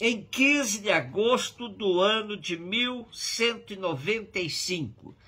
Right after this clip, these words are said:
De família nobre e rica, era filho único de Martinho de Bulhões, oficial do exército.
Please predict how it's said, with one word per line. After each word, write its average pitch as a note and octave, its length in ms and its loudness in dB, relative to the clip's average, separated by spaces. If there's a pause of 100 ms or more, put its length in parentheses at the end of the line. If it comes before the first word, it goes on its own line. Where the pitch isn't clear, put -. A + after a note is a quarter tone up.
(600)
De B3+ 240 4
família F#3+ 600 4
nobre E3+ 440 -2
e A3+ 40 0
rica, A3 480 -2
era F#3 240 2
filho G#3 460 -10
único A3+ 440 -6
de E3 160 -8
Martinho F3 640 0
de F#3+ 160 -4
Bulhões, D3+ 800 -2
oficial G3+ 540 0
do D4 100 -8
exército. D3 960 -4